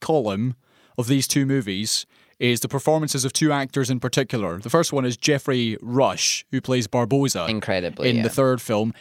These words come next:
Speaker 1: He is great. He's, he's fantastic. And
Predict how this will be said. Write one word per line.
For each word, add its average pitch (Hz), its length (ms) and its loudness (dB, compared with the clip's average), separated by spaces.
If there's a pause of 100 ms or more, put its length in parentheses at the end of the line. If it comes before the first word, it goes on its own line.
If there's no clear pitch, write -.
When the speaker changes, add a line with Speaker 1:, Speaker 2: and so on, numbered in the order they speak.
Speaker 1:
He 240 280 2
is 220 200 2
great. 220 460 0 (100)
He's, 180 320 0
he's 202 180 2
fantastic. 196 720 2
And 139 300 2